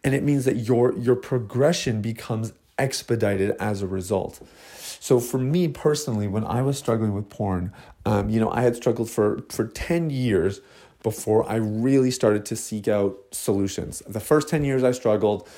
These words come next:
it was just the classic, "I got this, I enjoy it, um, I'm not willing to give it up, but when the time comes and I need to, I can give it up, no problem." And then the time came and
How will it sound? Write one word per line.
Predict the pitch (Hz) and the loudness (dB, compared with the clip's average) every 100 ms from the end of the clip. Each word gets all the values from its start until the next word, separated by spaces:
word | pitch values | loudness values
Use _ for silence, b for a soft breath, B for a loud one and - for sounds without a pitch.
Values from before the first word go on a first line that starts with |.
| B B B | B B B
it | 107 | 2
was | 107 95 | 2 2
just | 110 - | -4 -4
the | |
classic, | - - 104 104 107 98 95 - _ _ | -4 0 0 0 0 0 -2 -12 _ _
"I | 135 143 | 0 4
got | 127 113 - | 4 2 4
this, | 113 113 - - | 6 4 0 0
I | 107 | 2
enjoy | 110 104 113 107 | 2 0 2 4
it, | 107 104 98 - b b b - | 4 2 -2 -10 b b b -4
um, | 104 98 95 95 | 0 0 0 -2
I'm | - | -2
not | 110 104 | 0 0
willing | 107 113 107 | 2 2 0
to | |
give | 101 104 | -2 -2
it | 98 | 0
up, | 95 92 | 0 0
but | 110 110 | 0 -2
when | 117 135 | 0 0
the | 160 | -2
time | 151 139 127 | -4 -4 -4
comes | 127 113 110 | -4 -4 -4
and | 107 | -4
I | 101 | -4
need | 104 101 95 | -4 -6 -6
to, | 104 98 98 B B B B | -2 -2 -2 B B B B
I | 107 110 | 0 0
can | 110 | 0
give | 98 | 0
it | 92 | 2
up, | 87 | 0
no | 90 90 | 0 -2
problem." | - 87 73 57 60 - b b | -2 -2 -2 -6 -12 -18 b b
And | - 101 | -6 -2
then | 110 | -2
the | 107 | -2
time | 104 143 147 | -4 0 0
came | 156 143 113 113 123 b b b - | -2 -4 -4 -4 -8 b b b -2
and | 104 98 98 | 0 2 0